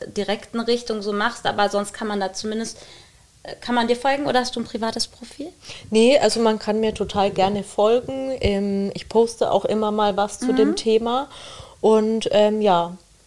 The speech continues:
Speaker 1: Cool.
Speaker 2: da ist man so auf dem Laufenden.
Speaker 1: Ja, und dann kann man da vielleicht auch mit dir in Kontakt treten, wenn man sich dafür interessiert, vielleicht selber mal eine
Speaker 2: Genau.
Speaker 1: Ausbildung zu machen oder mal teilzunehmen oder einfach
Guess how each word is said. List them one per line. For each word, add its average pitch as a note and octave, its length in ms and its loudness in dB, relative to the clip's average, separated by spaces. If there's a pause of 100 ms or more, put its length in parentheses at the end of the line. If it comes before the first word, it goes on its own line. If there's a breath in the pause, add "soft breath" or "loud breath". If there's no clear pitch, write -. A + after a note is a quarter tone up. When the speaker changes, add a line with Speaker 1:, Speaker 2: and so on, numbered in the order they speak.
(460 soft breath)
Speaker 1:
Cool. A#3+ 100 6
Speaker 2:
da G#3+ 60 8
ist G#3 160 0
man G#3 100 4
so G3+ 140 0
auf F#3 140 4
dem G#3+ 120 -2
Laufenden. G3+ 800 2
Speaker 1:
Ja, C#4 240 0
und A3+ 60 2
dann G#3 100 2
kann A3 160 2
man G#3+ 140 4
da G3+ 100 4
vielleicht A3 240 0
auch G3+ 60 2
mit A3 160 0
dir - 20 6
in G#3+ 80 4
Kontakt A3 400 0
treten, A3 300 2
wenn G#3+ 100 6
man G#3+ 240 4
sich G#3 220 0
dafür G#3 260 0
interessiert, G3+ 580 2
vielleicht G3+ 220 -2
selber F#3 260 4
mal F#3+ 100 4
eine G3 100 6
Speaker 2:
Genau. F#3 100 2
Speaker 1:
Ausbildung G3+ 440 2
zu - 120 -4
machen G3+ 320 -2
oder F#3+ 220 2
mal G3 240 0
teilzunehmen G#3 580 0
oder G3+ 120 4
einfach A3 260 2